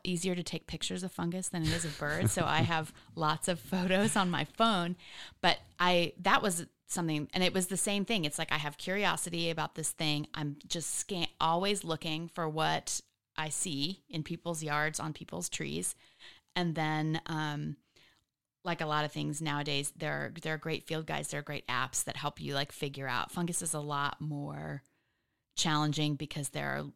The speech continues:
Speaker 1: literally tens of thousands of species, and we know very little about me-, most of them. Um, there is actually a Central Texas Mycological Association, which I'm a member of, and I, I really recommend. They are,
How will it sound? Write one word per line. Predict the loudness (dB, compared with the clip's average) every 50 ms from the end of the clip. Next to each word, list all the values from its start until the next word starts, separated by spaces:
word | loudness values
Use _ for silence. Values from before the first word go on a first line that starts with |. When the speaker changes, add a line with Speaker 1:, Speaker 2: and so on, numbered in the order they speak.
| _ -16 -10
Speaker 1:
literally | -8 -6 -4 -4 -4 -6 -6 -8
tens | -8 -6 -6 -4 -4 -2 -2 -4
of | -4 -6
thousands | -6 -6 -6 -6 -6 -6 -8 -8
of | -8 -8
species, | -8 -8 -8 -8 -8 -8 -6 -6 -6 -6 -6 -8 -8 -6
and | -6 -4 -4 -4 -6 -6 -8 -10 -10 -8
we | -8 -8 -8 -8 -12 -14 -10
know | -8 -6 -6
very | -6 -6 -8 -6 -6 -6 -6 -6
little | -8 -8 -8 -8 -6 -4 -4 -4
about | -4 -4 -6 -6 -6 -6 -8 -8 -12
me-, | -14 -12 -12 -12 -12 -10 -6
most | -6 -4 -4 -2 -2 -4
of | -2 0
them. | 2 2 4 4 2 0 -4 -18 -18 -18 -18 -18 -20 -6 0
Um, | 2 2 4 4 2 0 2
there | 4 6 6
is | 6 6 6
actually | 4 4 4 4 2 4 4 4 4 4 2 0
a | 2 2 2 2 2
Central | 0 0 0 0 0
Texas | 0 -2 -2 -2 -2 -4 -4 -2
Mycological | -2 -2 -2 -2 -2 -2 -2 -2 -2 -4 -4 -4
Association, | -4 -4 -4 -6 -4 -4 -2 0 0 0 0 0
which | 0 0 -2 -2
I'm | -2 -2 -2
a | -2
member | -2 -4 -4 -2 -2 0 0
of, | 0 -2 -2
and | -2 -2 -2 -2
I, | -2 -2 -2 -4 -6 -6
I | -6 -4
really | -2 -2 0 0 0
recommend. | 0 0 -2 -2 -2 0 2 2 2 2 2 -2 -2 -2 -2
They | -2 -2
are, | -2 -2